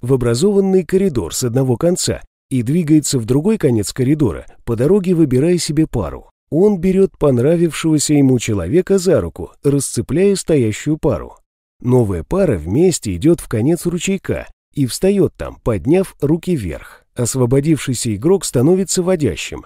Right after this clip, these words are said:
идет в начало ручейка и заходит в коридор, выбирая себе человека для пары, и так далее, пока всем не надоест играть. Подвижная игра «Рыбаки». По сигналу тренера водящий догоняет любого игрока и задевает его рукой,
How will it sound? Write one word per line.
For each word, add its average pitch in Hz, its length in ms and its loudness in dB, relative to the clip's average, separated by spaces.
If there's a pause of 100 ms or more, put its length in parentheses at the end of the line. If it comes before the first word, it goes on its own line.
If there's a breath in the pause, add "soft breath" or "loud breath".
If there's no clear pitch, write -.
(300)
идет 127 380 0
в 131 160 -2
начало 151 420 2
ручейка 95 540 -4 (100)
и 151 200 0
заходит 175 500 -2
в - 80 -18
коридор, 135 500 -2 (180)
выбирая 151 520 2
себе 175 260 -2
человека 139 560 0
для 127 180 0
пары, - 420 -2 (160)
и 131 200 4
так 180 200 -2
далее, 78 380 -2 (240)
пока 117 320 0
всем 185 440 0
не 165 140 6
надоест 113 520 0
играть. 113 500 -6 (160)
Подвижная 110 680 -2
игра 170 340 0 (100)
«Рыбаки». 160 760 -2 (360)
По 139 80 0
сигналу 131 480 2
тренера 135 600 0
водящий 165 800 -2
догоняет 170 720 2
любого 110 440 0
игрока 110 380 -2
и 196 140 2
задевает 156 680 0
его 110 220 2
рукой, 135 440 -2